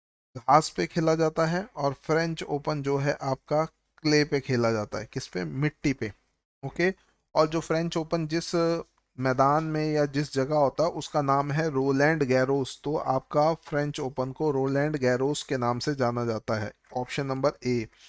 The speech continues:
और अगर देखें तो सबसे पहले विंबलडन शुरू हुआ था एटीन सेवेंटी सेवन में, फिर एटीन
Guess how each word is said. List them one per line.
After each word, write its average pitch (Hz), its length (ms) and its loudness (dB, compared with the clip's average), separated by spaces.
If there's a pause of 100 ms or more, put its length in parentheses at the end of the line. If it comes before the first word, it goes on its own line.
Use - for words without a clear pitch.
(580)
और 151 240 8
अगर 151 320 4
देखें 156 380 0
तो 160 120 -4
सबसे 151 320 -2
पहले 147 380 4
विंबलडन 143 720 -2
शुरू 151 280 -4
हुआ 151 180 2
था 156 320 -2 (120)
एटीन 156 640 -4
सेवेंटी 139 720 -2
सेवन 131 480 -4
में, 147 260 -6 (720)
फिर 170 260 2 (120)
एटीन 170 640 -2